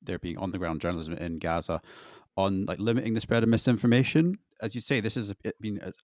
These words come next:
as much an information war as a physical war, and there's, we've had a lot of dueling kind of state narratives without a lot of alternative questioning narratives being given.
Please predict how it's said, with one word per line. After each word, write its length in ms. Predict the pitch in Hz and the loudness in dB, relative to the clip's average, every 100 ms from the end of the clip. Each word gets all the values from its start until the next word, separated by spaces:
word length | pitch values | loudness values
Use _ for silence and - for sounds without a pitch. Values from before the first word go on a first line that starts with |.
| - | -8
as 60 | |
much 280 | 117 - - | -4 -4 -4
an 60 | 98 - | -8 -6
information 540 | 107 101 110 110 - 90 | -8 -4 -4 -4 -4 -4
war 160 | 90 | -4
as 80 | 85 | -6
a 60 | - | -4
physical 420 | 98 - - 90 | -6 -4 -4 -2
war, 320 | 87 82 80 - | 0 0 -2 -2
and 220 | 85 80 | -4 -2
there's, 200 | 85 - _ _ | -6 -8 _ _
we've 200 | 98 92 85 | -6 -6 -6
had 160 | 101 | -6
a 40 | 95 | -2
lot 120 | 113 | -2
of 160 | - - - | -4 -16 -6
dueling 300 | 113 107 98 | 0 0 0
kind 120 | 98 | -2
of 60 | 95 | -4
state 300 | - 117 98 | 2 2 4
narratives 480 | 98 98 - 82 - | 4 2 2 -4 -2
without 240 | 98 101 | 2 2
a 60 | 101 | 4
lot 220 | 101 104 | 4 4
of 340 | 98 92 - _ _ | 2 -4 -14 _ _
alternative 800 | 104 107 120 117 110 107 110 - | 0 4 4 4 2 -2 -4 -12
questioning 440 | - 113 - 117 120 | 0 0 2 2 4
narratives 320 | 117 117 113 | 4 2 0
being 180 | - 110 | 0 2
given. 380 | 117 127 165 | 4 4 2